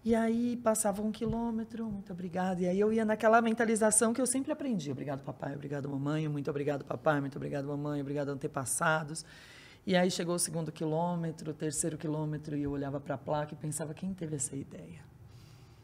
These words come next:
Quem teve essa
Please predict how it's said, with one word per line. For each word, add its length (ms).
Quem 280
teve 800
essa 760